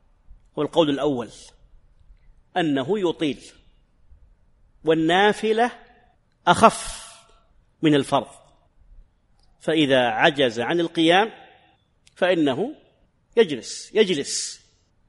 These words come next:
وإن عجز عن الجلوس فله أن ينصرف، بخلاف إيش؟ الفرض، بخلاف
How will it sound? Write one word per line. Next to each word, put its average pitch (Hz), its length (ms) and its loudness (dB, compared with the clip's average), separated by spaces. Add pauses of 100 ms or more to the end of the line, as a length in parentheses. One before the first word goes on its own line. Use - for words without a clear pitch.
(120)
وإن 180 300 0
عجز 143 360 -2
عن 127 140 -6
الجلوس 135 580 -4
فله 180 460 4
أن 262 140 0 (760)
ينصرف، - 760 -2 (920)
بخلاف 165 420 4
إيش؟ 175 440 -2 (760)
الفرض، - 320 -10 (840)
بخلاف 135 640 -2